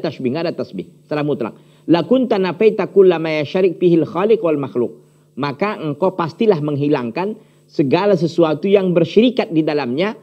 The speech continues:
yang berserikat, berkongsi di dalamnya, wal khaliq wal makhluk fi syai'in ma.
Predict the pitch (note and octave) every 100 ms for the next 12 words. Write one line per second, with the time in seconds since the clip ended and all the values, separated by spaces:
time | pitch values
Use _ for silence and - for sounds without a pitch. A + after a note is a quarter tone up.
0 | - D3 D3+ C3+ B2+ F3 G#3+ F#3+ D3+ C#3+
1 | B2+ A3+ G3+ F#3 C#3+ C#3 C3+ B2+ D3 F#3+
2 | F#3 _ _ - D3+ C3+ D#3 F#3 F3 E3
3 | C#3+ C#3 C3 E3 F3 F3+ B2+ - C#3+ G#2+
4 | G#2